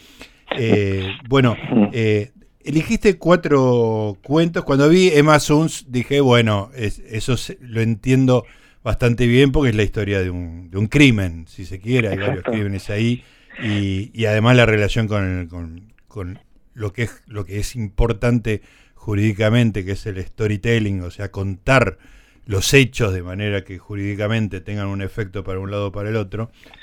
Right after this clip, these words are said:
Speaker 1: ahí la, me cerró muy rápidamente. Pero los otros son relaciones sofisticadas, este, y muy, muy interesantes. Primero déjame preguntarte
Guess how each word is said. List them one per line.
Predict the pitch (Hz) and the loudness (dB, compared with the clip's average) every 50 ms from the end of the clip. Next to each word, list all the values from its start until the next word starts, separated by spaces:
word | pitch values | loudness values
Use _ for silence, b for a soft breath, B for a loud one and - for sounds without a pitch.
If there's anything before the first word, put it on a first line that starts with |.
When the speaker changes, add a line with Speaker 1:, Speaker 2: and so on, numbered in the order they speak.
| b b - | b b -8
Speaker 1:
ahí | - 95 101 107 117 | -6 -4 -2 0 0
la, | 117 123 123 - - - | 0 0 0 -2 -4 -8
me | 101 104 98 | -6 -6 -4
cerró | - - 117 107 101 110 117 117 | -4 -4 -4 -2 0 2 2 2
muy | 117 117 113 | 2 0 0
rápidamente. | 104 107 107 101 90 110 104 101 95 92 87 - 98 | 0 -2 -2 -4 -2 -4 -4 -4 -4 -6 -8 -10 -8
Pero | 95 113 123 | -6 -4 -2
los | 127 131 - | -2 -2 -2
otros | 208 190 208 185 - | -2 -2 -2 -2 -2
son | - 165 156 170 180 b b b b b b b b | -2 -2 -2 -4 -4 b b b b b b b b
relaciones | - 110 113 110 - 139 143 139 127 | -4 -2 0 2 4 4 4 4 4
sofisticadas, | - 131 117 - 120 107 - - 123 113 135 151 147 131 123 120 123 135 156 156 - - - | 2 2 0 2 0 -2 -2 -2 -2 0 2 4 4 4 4 2 2 0 0 -2 -6 -8 -10
este, | - 110 98 92 - - 104 95 92 90 87 87 85 104 - | -8 -6 -8 -8 -8 -8 -8 -6 -6 -6 -8 -10 -12 -14 -12
y | 101 98 | -8 -4
muy, | 98 113 135 170 190 185 | -2 0 0 0 0 0
muy | 175 151 143 143 139 135 131 123 117 110 107 101 98 95 90 b b b b b b b b | 0 0 0 2 2 2 2 2 2 0 -2 -2 -4 -6 -8 b b b b b b b b
interesantes. | 127 107 104 120 113 117 - - 165 143 131 131 | -8 -6 -4 -2 -2 0 0 0 0 0 0 -2
Primero | - 160 208 247 247 | -2 -2 0 2 2
déjame | 226 185 - 196 196 180 | 2 2 2 4 4 4
preguntarte | 147 143 131 127 127 123 160 156 160 160 - 165 175 180 | 4 4 4 4 2 2 2 0 0 0 -2 -6 -6 -6